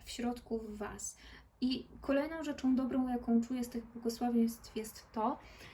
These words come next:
że macie ogromne wsparcie góry, ogromne wsparcie wszechświata, ogromne wsparcie aniołów, więc nie będziecie sami przez ten etap. Macie energię mocy,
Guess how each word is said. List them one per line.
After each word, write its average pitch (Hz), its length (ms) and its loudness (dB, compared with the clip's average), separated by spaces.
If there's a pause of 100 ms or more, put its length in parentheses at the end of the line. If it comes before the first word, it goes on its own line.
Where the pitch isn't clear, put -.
(140)
że 240 360 2
macie 262 380 4
ogromne 247 340 6
wsparcie 233 480 -2
góry, 262 360 -2 (140)
ogromne 233 380 6
wsparcie 226 380 -6
wszechświata, 254 720 -6
ogromne 226 400 2
wsparcie - 480 -8
aniołów, 240 680 6 (280)
więc 226 160 2
nie 233 100 10
będziecie 233 400 8
sami 262 440 4
przez 233 220 0
ten 226 140 -4 (120)
etap. 208 460 -8 (1600)
Macie 254 280 6
energię 269 360 0
mocy, 220 400 4